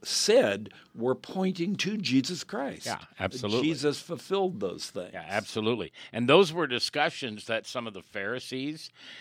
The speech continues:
Speaker 2: and the Roman leaders would have amongst themselves. Oh my gosh.
Speaker 1: Yes.
Speaker 2: Go back and look at Isaiah. This is the guy. He's not a king. He's not a war,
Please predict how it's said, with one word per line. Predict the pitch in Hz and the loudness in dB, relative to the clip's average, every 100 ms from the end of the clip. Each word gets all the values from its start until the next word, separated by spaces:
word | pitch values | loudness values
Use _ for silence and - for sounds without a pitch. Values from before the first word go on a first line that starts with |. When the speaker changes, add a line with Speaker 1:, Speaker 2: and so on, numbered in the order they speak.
| - | -6
Speaker 2:
and | 92 92 | -4 -2
the | |
Roman | 90 95 110 120 117 | 2 4 4 2 2
leaders | 123 127 143 - | 0 0 -2 -4
would | 113 110 | -2 -2
have | 131 147 156 | 0 0 0
amongst | 104 107 131 - | -2 -2 -4 -4
themselves. | 104 98 - 147 135 80 - - | -8 -4 0 4 4 2 -6 -4
Oh | 135 | -2
my | 139 127 | 0 0
gosh. | 135 160 160 - - - | 0 0 -4 -10 -16 -6
Speaker 1:
Yes. | 123 - - - - | -4 -4 -6 -6 0
Speaker 2:
Go | 127 | 2
back | 135 151 | 4 2
and | 127 | 2
look | 117 131 | 4 4
at | 123 | 4
Isaiah. | 117 107 139 151 95 | 4 6 4 4 0
This | 82 143 - | 0 -2 -2
is | 160 135 | -4 -4
the | 143 | -4
guy. | 151 156 123 - - - | 0 0 0 -6 -16 -2
He's | 143 147 143 | 2 2 6
not | 160 | 6
a | 147 | 6
king. | - - 131 117 | 4 2 2 2
He's | 117 | 0
not | 143 139 | 0 2
a | 123 | 2
war, | 120 139 | 6 8